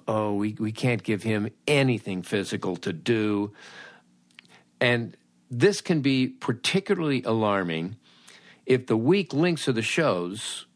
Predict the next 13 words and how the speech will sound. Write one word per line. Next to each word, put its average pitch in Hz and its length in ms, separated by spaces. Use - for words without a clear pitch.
were 135 200
all 147 240
of 135 80
the 123 80
people 131 360
that 113 200
the 120 80
network 104 680
foisted 107 480
upon 180 400
you. 82 240
And 127 460
that's 120 680